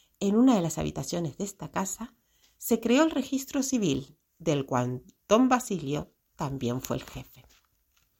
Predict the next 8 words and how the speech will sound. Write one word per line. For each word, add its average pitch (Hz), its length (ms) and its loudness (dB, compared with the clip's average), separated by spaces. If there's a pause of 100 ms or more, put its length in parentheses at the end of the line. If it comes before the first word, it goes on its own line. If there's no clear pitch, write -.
(420)
Doña 247 280 4
Eustaquia 196 920 -4
era 269 260 -4
cocinera. 139 760 -8 (560)
Trabajaba 202 480 4
en 240 100 4
la 175 120 2
fonda, 220 600 0